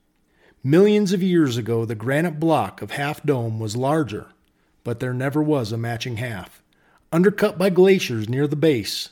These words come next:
slabs of rock fell away from a broad vertical crack in the granite, leaving a sheer face. Remnants of the missing rock still project from Half Dome's rim.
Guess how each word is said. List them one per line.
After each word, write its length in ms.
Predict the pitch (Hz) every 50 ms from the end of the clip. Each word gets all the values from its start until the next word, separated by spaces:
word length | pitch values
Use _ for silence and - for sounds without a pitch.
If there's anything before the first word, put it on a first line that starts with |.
| _ _
slabs 480 | - - - 143 135 143 151 151 123 143
of 100 | 147 127
rock 340 | 156 143 123 101 - -
fell 300 | - - - - 147 151
away 320 | 165 156 147 147 127 113 101
from 240 | 95 - 120 107 104
a 60 | 101
broad 480 | 98 98 120 127 131 147 151 151 135
vertical 340 | 110 131 143 143 147 - 160
crack 460 | 147 - - - 139 139 147 143 -
in 80 | - 156
the 80 | 151 135
granite, 400 | 135 131 120 113 107 101 - - _ _ _ _ _ _ _
leaving 360 | 123 160 175 156 135 117 107
a 80 | 95 92
sheer 340 | - - - 147 147 156
face. 560 | - - 143 131 113 92 92 - - - - - _ _ _ _ _ _ _ _ _ _ _ _ _ _ _ _ _ _
Remnants 640 | 113 113 131 156 175 160 120 101 90 80 - -
of 120 | - 113 107
the 80 | 120
missing 380 | 120 123 147 143 - 180 175 165
rock 440 | 156 139 117 98 87 - _ - _ _ _ _ _
still 420 | - - - - - 170 156 120 -
project 560 | - - 113 104 117 131 120 95 - - -
from 220 | _ - 120 104
Half 260 | 101 127 123 113 -
Dome's 320 | - 120 113 113 113 107 110
rim. 380 | 117 117 107 95 87 92 -